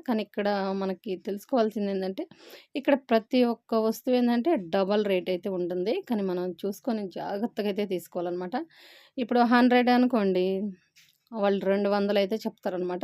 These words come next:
అప్పుడు మనం ఆహ్, దాని రేటుని బట్టి అంటే మనకి మన ఊరు దగ్గర ఆహ్, దాని రేటు ఎంతో ఉంటది గదా! దాన్ని బట్టే మనం తెలుసుకొని ఆహ్, ఆ కాస్ట్‌కే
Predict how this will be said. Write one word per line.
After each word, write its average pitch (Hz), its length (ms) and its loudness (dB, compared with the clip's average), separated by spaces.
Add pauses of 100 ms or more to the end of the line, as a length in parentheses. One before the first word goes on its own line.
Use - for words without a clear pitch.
అప్పుడు 226 220 -4
మనం 190 260 -2 (760)
ఆహ్, 208 200 0
దాని 202 260 4
రేటుని 233 440 6
బట్టి 190 320 0 (100)
అంటే 226 200 0 (160)
మనకి 214 400 0 (340)
మన 202 180 -2 (320)
ఊరు 214 260 2
దగ్గర 196 360 2 (840)
ఆహ్, 180 280 -2
దాని 180 260 0
రేటు 185 280 0
ఎంతో 185 360 -2
ఉంటది 185 360 -6
గదా! 175 260 -2
దాన్ని 180 280 -2
బట్టే 175 240 -2
మనం 226 260 -4
తెలుసుకొని 220 500 -8 (160)
ఆహ్, 208 260 -2 (580)
ఆ 214 140 6
కాస్ట్‌కే 226 500 6